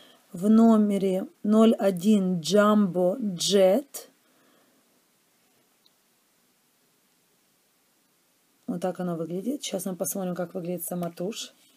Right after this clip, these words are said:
Очень красиво. Вот такой вот у меня еще, по-моему, не было. Ух ты! Смотрите. Силиконовая кисточка. Достаточно длинненькая. Вот интересно будет ее попробовать.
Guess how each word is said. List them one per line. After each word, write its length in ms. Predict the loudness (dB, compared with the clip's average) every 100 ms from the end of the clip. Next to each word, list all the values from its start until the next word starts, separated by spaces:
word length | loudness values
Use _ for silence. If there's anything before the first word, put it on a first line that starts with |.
| _ _ _ _ _ _ _
Очень 300 | -12 -10 -10
красиво. 300 | -12 -8 -6
Вот 80 | -6
такой 240 | -6 -2 -2
вот 160 | -2
у 40 | -4
меня 180 | -4
еще, 140 | -6 -6
по-моему, 320 | -4 -2 -2
не 140 | -6
было. 300 | -6 -6 -8 -12 -18 -20 _ _ _ _ _
Ух 160 | -10 -10
ты! 280 | -8 -8 -8 _ _ _
Смотрите. 680 | -14 -12 -10 -10 -10 -14 -16 _ _ _ _ _ _ _ _
Силиконовая 920 | -14 -8 -2 -2 2 0 2 0 -2
кисточка. 800 | -4 -10 -10 -10 -12 -6 -4 -4 -10 _
Достаточно 960 | -8 -8 0 2 2 -4 -10 -8 -8
длинненькая. 920 | -8 -8 -6 -4 -4 -6 -4 -2 -2 -4 -10 _ _ _ _
Вот 180 | -10 -8
интересно 500 | -8 -6 -8 -6 -10
будет 300 | -8 -10 -8
ее 140 | -10
попробовать. 800 | -8 -8 -8 -10 -10 -14 -14 -20